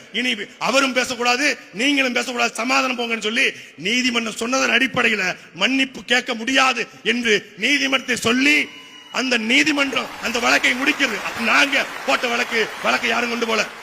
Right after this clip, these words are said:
பொய் பேசக்கூடாது. அப்புறம் அண்ணன் போஸ் வெங்கட் தான் பதில் சொல்ல நினைச்சேன். போஸ் வெங்கட் சொன்னாங்க, "பதினெட்டு கோடி ரூபா தாரேன், நாம் தமிழர் கட்சி அறந்தாங்கில சீமா நின்று ஜெயிச்சிருவாரா?"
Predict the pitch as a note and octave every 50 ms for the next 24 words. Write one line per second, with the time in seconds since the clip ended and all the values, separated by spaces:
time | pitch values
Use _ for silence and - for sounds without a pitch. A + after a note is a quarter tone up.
0 | - - - - - A#3 D4 D#4 C4+ - B3 - B3 A3 A3 G3+ F3 - - -
1 | D3+ F#3+ F3 G#3+ G3 G3 G#3 A#3+ C#4 - - - - - - - - - - -
2 | - _ _ _ _ _ _ _ _ _ _ _ _ - - - - F#3 G3 F3
3 | - G#3 B3+ A#3 - B3 A#3+ A3+ G#3+ A3 A3 F3+ G3+ G#3 - F#3 F#3+ F#3 F#3 E3+
4 | E3 D#3 C3+ - - - - - - - - - - - - G3 A#3+ B3 A#3 B3
5 | A#3 A3+ A3 A3 G#3 F3+ G3+ G#3+ G#3+ G#3 G3 E3+ D3 B2+ G#2+ - - - - -
6 | - - - - _ _ _ _ _ _ _ - E3+ G3 G#3+ A#3+ B3 A3+ A3+ G3+
7 | G3 G#3 G#3+ A3 A3+ G#3+ - F#3+ F#3+ F3+ E3 E3+ E3 D3+ B2 G#2+ G2 - - -
8 | - - - _ _ _ _ _ _ _ _ _ _ _ _ _ _ _ _ _
9 | _ _ _ - C3 F3 A3+ B3 B3 A#3 A#3 A3 G#3 G3+ F#3+ - G#3+ F#3+ G#3 A3
10 | A3 A3 A3 G#3 G3+ F#3+ - G#3 A3 A3 A3 G3+ F#3+ F#3+ G3+ G3 F#3 D3+ F#3 F#3+
11 | F3+ F#3 F3+ E3 E3 D#3